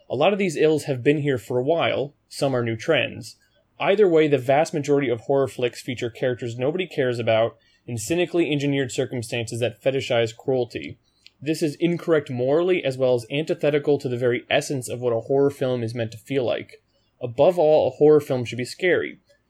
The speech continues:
It sounds simple enough, and yet when one watches the majority of contemporary horror flicks, so few of them are actually scary. They may be shocking and inspire momentary car crash awe, but the fact is,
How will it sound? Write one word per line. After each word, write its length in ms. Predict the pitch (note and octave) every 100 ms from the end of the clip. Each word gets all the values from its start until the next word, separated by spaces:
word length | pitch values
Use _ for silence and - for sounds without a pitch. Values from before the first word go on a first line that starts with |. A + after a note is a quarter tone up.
| _
It 120 | - -
sounds 400 | D3+ D3+ C#3+ -
simple 300 | C3 C#3 G#2+
enough, 420 | B2 D#3 G3+ -
and 160 | C#3 C3+
yet 140 | C3+
when 220 | C3+ B2
one 220 | C3 F3 F3
watches 340 | D#3 D3+ C#3
the 80 | C3
majority 480 | B2 A#2 C3 C3+ A#2+
of 160 | A#2
contemporary 640 | - B2+ - D#3 E3+ D#3+
horror 260 | C#3+ C#3+ A#2
flicks, 460 | - A2 A2 - - _ _ _
so 300 | - F3 G3
few 260 | - F3+ E3
of 80 |
them 160 | D3 C#3
are 80 | A2+
actually 420 | B2+ A#2+ - A#2+
scary. 680 | A#2 - D3 C#3 G2 E2+ - _ _ _ -
They 100 | C3
may 180 | D3
be 120 | F3 F3+
shocking 560 | - D3 C#3 C3+ C3+
and 100 | B2+
inspire 420 | A#2+ - B2+ B2
momentary 540 | B2+ B2+ B2 A#2+ B2 A#2
car 240 | - G3
crash 340 | F#3+ A#2 A2+ -
awe, 320 | A2+ G#2+ C3+ _ _ -
but 140 | C3
the 80 | B2
fact 360 | - D#3 E3+ -
is, 420 | C#3 B2+ A#2